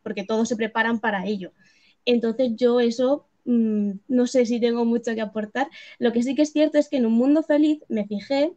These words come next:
y esto supongo que es porque el autor nació en la época en la que nació, eh, era, es, es una sociedad en la que se supone que se eliminan las enfermedades,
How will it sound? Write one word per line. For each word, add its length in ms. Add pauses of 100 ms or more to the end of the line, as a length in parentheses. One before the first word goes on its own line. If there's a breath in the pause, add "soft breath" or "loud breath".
(140)
y 100
esto 140
supongo 320
que 60
es 80
porque 220 (180)
el 180
autor 400
nació 380
en 80
la 140
época 240
en 60
la 120
que 60
nació, 380 (580 loud breath)
eh, 640 (380)
era, 300
es, 140
es 120
una 80
sociedad 300
en 60
la 80
que 100
se 80
supone 280
que 80
se 100
eliminan 360
las 140
enfermedades, 920